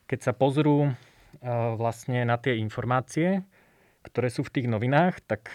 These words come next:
e, všetko, čo nie je pravda, im zasvietí nejakým, vidia to nejako červenou alebo tak. Čiže dostanem noviny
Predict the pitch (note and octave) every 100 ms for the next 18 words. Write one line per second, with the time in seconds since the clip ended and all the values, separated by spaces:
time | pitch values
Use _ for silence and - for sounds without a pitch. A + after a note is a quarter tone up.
0 | B2+ A#2 A#2+ A#2 - _ _ - D3+ -
1 | D3+ - B2 C3+ B2 G#2 A2+ B2 C3 C#3+
2 | B2 - A2 A2 A#2+ - B2+ A#2 A#2 A#2
3 | G#2+ - _ _ A2+ G#2+ - A2 A2+ G#2+
4 | A2+ _ A2 A2 A2+ A2 A2+ G#2 G2+ _
5 | _ _ G#2+ G2+ - G#2 - A2+ G#2+ G#2
6 | G2 F#2+ F#2+ G2+ G#2 - _ _ _ _
7 | _ _ _ _ A#2+ A#2+ C#3+ D#3 F#3+ F3+
8 | A#2+ G#2+ A2+ E3+